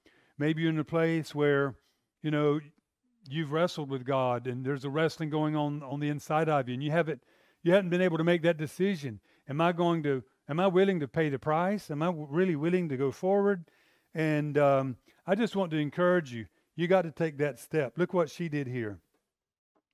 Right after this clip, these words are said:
Esther, this is when she replied. This is how she replied.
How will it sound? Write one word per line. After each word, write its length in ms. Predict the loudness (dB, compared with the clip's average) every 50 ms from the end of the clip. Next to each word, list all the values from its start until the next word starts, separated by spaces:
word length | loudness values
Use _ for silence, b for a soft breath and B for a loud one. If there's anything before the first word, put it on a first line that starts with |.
| _ _ _ _ _ _ _ _ _ _ B B B B B B B B -4
Esther, 540 | 0 2 2 2 2 0 2 2 2 2 0 _ _ _ _
this 240 | -4 -2 -2 -2 -2
is 180 | -6 -6 -6 -8
when 220 | -6 -4 -4 -4
she 160 | -4 -6 -6
replied. 640 | -2 -2 -2 0 0 2 4 4 4 4 2 2 2
This 200 | 2 0 0 0
is 140 | -6 -6 -4
how 140 | -4 -4 -4
she 160 | -4 -6 -6
replied. 580 | -6 -6 -4 -4 -4 -4 -2 -2 -4 -4 -6